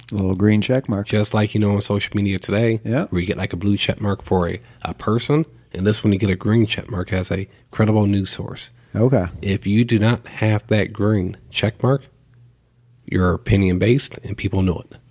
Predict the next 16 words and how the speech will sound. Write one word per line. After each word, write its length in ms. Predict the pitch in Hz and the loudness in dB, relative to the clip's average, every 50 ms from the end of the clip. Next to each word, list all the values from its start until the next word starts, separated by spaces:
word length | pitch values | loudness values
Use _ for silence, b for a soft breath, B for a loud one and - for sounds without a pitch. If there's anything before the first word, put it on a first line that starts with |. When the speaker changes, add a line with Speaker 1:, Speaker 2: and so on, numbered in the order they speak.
| b b b b b b b b b b b b - | b b b b b b b b b b b b -6
Speaker 2:
So 100 | 90 104 | -2 0
Speaker 1:
Ah, 140 | 104 123 117 | 0 2 2
Speaker 2:
there's 160 | 101 95 101 | 2 2 2
Speaker 1:
okay. 120 | 110 98 113 | 2 2 2
Speaker 2:
less 420 | 104 110 120 123 - - - - _ _ _ _ _ _ _ _ - | 2 2 0 -2 -4 -6 -8 -10 _ _ _ _ _ _ _ _ -8
lies 800 | - 92 98 101 104 98 87 82 85 87 87 92 - - - - - 110 | -6 -2 0 0 0 0 0 -2 -4 -8 -10 -8 -8 -8 -10 -10 -12 -6
going 340 | 104 95 95 95 95 95 | -2 -2 0 0 0 0
around 520 | 95 90 92 92 90 87 87 87 87 87 - - _ _ _ _ _ - | 0 0 -2 -2 -2 -2 -4 -6 -8 -10 -14 -20 _ _ _ _ _ -4
on 220 | 98 87 85 - | -2 -2 -2 0
Facebook 520 | - 95 92 90 - - - 87 90 - | 2 2 2 2 2 0 -2 -2 -2 -2
and 100 | 101 90 | -2 -4
social 360 | - - 92 90 - - - 85 | 0 0 0 0 0 0 -2 -2
media 280 | 85 87 - - - - - _ _ _ - - | -4 -4 -6 -6 -8 -10 -14 _ _ _ -20 -18
because 320 | - - 110 90 82 90 | -4 -2 0 0 0 0
of 120 | - - - | -4 -6 -6
that. 200 | - - - | -8 -10 -10